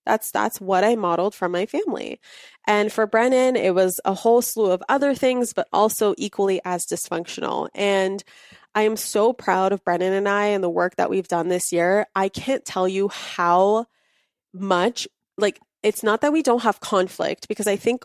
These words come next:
all healthy relationships have conflicts. I think conflict is normal. And all the relationship experts that I've talked to this year, like, yes, it's completely normal. Don't think that just because you have conflict, you're in the wrong relationship. Absolutely not.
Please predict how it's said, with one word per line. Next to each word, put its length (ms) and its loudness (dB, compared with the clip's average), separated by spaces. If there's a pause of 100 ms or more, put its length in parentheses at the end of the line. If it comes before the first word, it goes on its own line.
all 220 4
healthy 380 -2
relationships 600 -4
have 200 -8
conflicts. 560 -4
I 60 -2
think 180 -4
conflict 500 -4 (340)
is 200 -2
normal. 540 0 (640)
And 480 2
all 200 4
the 80 2
relationship 520 -2
experts 380 -4
that 80 -2
I've 100 0
talked 300 -4
to 100 -4
this 240 -4
year, 160 2
like, 300 -2
yes, 320 -2
it's 140 -10
completely 520 -2
normal. 460 0
Don't 280 -2
think 260 -2
that 240 -2
just 180 -4
because 260 -6
you 60 -2
have 140 -6
conflict, 580 -4
you're 80 -2
in 80 -2
the 60 -2
wrong 240 -2
relationship. 760 -4
Absolutely 560 -4
not. 420 -2